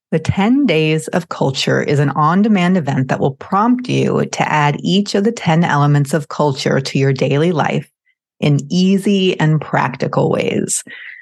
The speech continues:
Because I know how common it is for us to get overwhelmed by just the day-to-day details of running a household. And sometimes we, including myself,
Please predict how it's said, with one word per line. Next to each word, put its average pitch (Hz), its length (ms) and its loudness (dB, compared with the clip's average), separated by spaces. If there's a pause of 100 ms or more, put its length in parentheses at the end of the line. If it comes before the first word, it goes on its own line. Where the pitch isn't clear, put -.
(140)
Because 202 340 0
I 180 240 0
know 185 540 2
how 170 240 0
common 160 480 0
it 151 120 2
is 131 380 0 (320)
for - 100 -2
us 147 220 0
to - 100 -12
get - 200 0
overwhelmed 135 880 2
by 143 420 2
just 165 280 -4
the 240 100 2
day-to-day 147 840 0
details 135 720 0
of 131 220 -2
running 127 340 2
a - 20 2
household. - 640 -2 (680)
And 156 120 2
sometimes 151 1000 0
we, 156 520 0
including 165 480 2
myself, 156 560 0